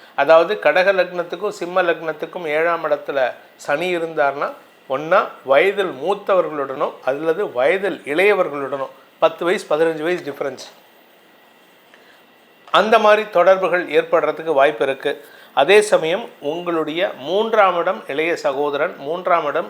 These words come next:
உங்களுடைய மாமனார், பதினொன்னாம் இடம் உங்களுடைய மூத்த சகோதரர், பதினொன்னாம் இடம் உங்களுடைய மூத்த சகோதரர். இந்த இரண்டு இடங்களும் மூன்றாம் வீட்டு அதிபதியும் பதினொன்னாம் வீட்டு அதிபதியும்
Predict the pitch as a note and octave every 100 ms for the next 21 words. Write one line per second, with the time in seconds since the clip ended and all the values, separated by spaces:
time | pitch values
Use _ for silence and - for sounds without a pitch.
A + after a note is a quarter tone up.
0 | - C#3 C#3+ C3+ D#3+ - - _ _ -
1 | C#3+ D#3 C#3+ A#2+ - - _ _ _ _
2 | _ D3+ F#3+ A#3 A#3 G#3+ F#3 F3 B3+ -
3 | - D#3 F3 D#3 C#3+ F#3+ B2+ - D#3+ A#3
4 | A#3+ D3+ D3 C3 C#3 C3 A2+ - - C#3+
5 | F#3 F#3+ F#3 D#3+ D3+ A#3+ - D3+ C#3+ C3+
6 | B2+ D#3 F3 D#3 - B2+ C3+ C3 A#2+ A#2
7 | - - - _ E3 G3+ G#3 E3+ D3 F3+
8 | A#3 C4 B3 F#3+ F3 G3 G3 F3+ E3 C3+
9 | - C#3 E3 G#3+ G#3+ G3+ F#3+ F#3 F3+ F3+
10 | F3 E3+ G#3+ B3 D#3 E3+ F3+ F3+ E3+ E3
11 | D#3+ D#3 D#3 D#3+ B3+